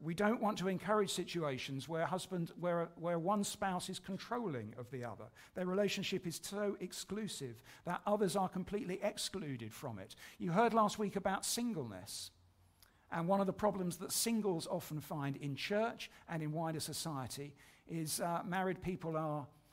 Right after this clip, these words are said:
are so self-sufficient together that they don't welcome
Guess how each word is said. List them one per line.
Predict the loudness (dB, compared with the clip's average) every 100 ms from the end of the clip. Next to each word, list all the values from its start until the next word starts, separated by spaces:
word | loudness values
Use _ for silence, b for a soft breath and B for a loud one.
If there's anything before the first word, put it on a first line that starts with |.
| b -10
are | -6
so | -4 -4
self-sufficient | -4 -4 -6 -6 -8 -8 -8 -8 -8
together | -10 -8 -6 -4 -6 -8 b b b b
that | -8
they | -4
don't | -4 -4 -4
welcome | -4 -4 -6